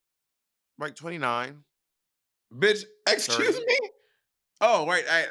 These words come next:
Speaker 2: I am now. Got it.
Speaker 1: What, the bra-,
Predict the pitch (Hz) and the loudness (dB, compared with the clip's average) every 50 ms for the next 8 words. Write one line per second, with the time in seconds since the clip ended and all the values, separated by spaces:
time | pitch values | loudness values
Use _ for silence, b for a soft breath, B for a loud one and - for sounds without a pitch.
0 | - 151 151 151 147 143 139 147 143 143 127 107 92 90 92 104 113 107 95 85 | 0 2 4 4 2 2 2 2 2 4 4 2 0 -2 0 2 2 2 2 0
1 | 82 80 - _ _ _ _ _ _ _ _ _ _ _ _ _ _ _ _ _ | -4 -10 -18 _ _ _ _ _ _ _ _ _ _ _ _ _ _ _ _ _
2 | _ _ _ _ _ _ _ _ _ _ _ _ _ _ _ _ _ _ _ _ | _ _ _ _ _ _ _ _ _ _ _ _ _ _ _ _ _ _ _ _
3 | _ _ _ _ _ _ _ _ _ _ _ _ _ _ _ _ _ _ _ _ | _ _ _ _ _ _ _ _ _ _ _ _ _ _ _ _ _ _ _ _
4 | _ _ _ _ _ _ _ _ _ _ _ _ _ _ _ _ _ _ _ _ | _ _ _ _ _ _ _ _ _ _ _ _ _ _ _ _ _ _ _ _
5 | _ _ _ _ _ _ _ 104 _ _ _ _ _ 147 165 - - - 165 151 | _ _ _ _ _ _ _ _ _ _ _ _ _ -12 -10 -10 -10 -12 -12 -12
6 | 156 143 190 262 | -10 -6 -6 -8